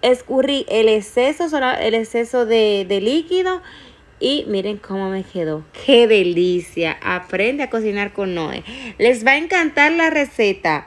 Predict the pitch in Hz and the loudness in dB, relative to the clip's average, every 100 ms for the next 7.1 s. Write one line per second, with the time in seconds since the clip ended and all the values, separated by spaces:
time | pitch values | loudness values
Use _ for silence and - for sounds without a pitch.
0 | - 240 - 302 247 269 220 240 294 330 | -4 -4 -4 -8 -2 0 2 2 2 2
1 | 349 330 - 240 - 208 185 - 185 185 | 0 0 -2 -4 -2 -2 -2 -4 -8 -2
2 | 202 254 294 - 285 247 - - 294 294 | -2 0 -4 -4 -4 -4 -2 -2 -2 -4
3 | 262 233 214 233 285 339 349 330 - - | -4 -2 0 0 0 -2 -4 -6 -14 -20
4 | - _ - 262 262 262 294 269 220 233 | -20 _ 2 4 4 2 2 2 2 4
5 | 226 220 214 247 240 202 190 - 202 185 | 6 4 6 6 6 4 0 0 0 0
6 | 185 175 - 180 180 208 294 311 339 349 | 0 -4 -4 -2 0 0 -2 -4 -2 -2